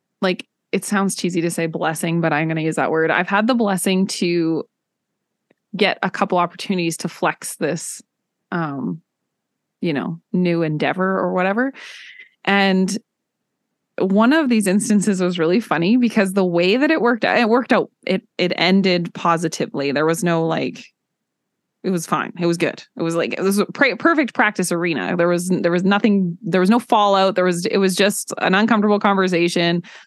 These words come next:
that actually just turned out fine. And it was interesting though, to observe it because it turned out fine. It didn't become, like, you know, emotionally charged. Therefore, there was, y-, you know, there was regulated nervous systems. It was fine. But what was interesting was I was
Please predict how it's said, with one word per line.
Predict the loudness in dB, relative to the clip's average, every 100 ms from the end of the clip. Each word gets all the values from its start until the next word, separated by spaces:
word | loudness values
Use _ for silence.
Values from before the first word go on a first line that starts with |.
| -2
that | 2
actually | 2 0 0
just | 0 0 0
turned | 2 4
out | 2 0
fine. | -2 0 2 0 -2 -18 -14 -2
And | 2
it |
was | 2 2
interesting | 2 2 0 2 2
though, | 2 0
to | 0 0
observe | 2 2 2 2 2 2
it | 2 0 -2
because | -2 0 2 2
it | 0
turned | 0 2
out | 0
fine. | 0 0 0
It | 0
didn't | 2 2
become, | 0 0 0 2
like, | 2 0 -2
you | -2
know, | 0 0 -2 -10 -20 -20 _ _ _
emotionally | 2 4 2 2 2 0
charged. | 0 0 2 0 -2 -6 -2
Therefore, | 0 0 0 0 2 2
there | 2
was, | 0 0 -4
y-, | -4 -4 0
you | 2
know, | 2 2
there | 0
was | 0 0
regulated | 2 2 2 2 2 2
nervous | 2 2 0
systems. | -2 0 0 0 -2
It | 0 0
was | 2 0 -2
fine. | -10 -8 -4 -4 -4 -6 -8 -16 -20 -20 _ _ -4
But | 2 4
what |
was | 2
interesting | 2 2 0 0 0 2
was | 2
I | 2 2
was | 0 -2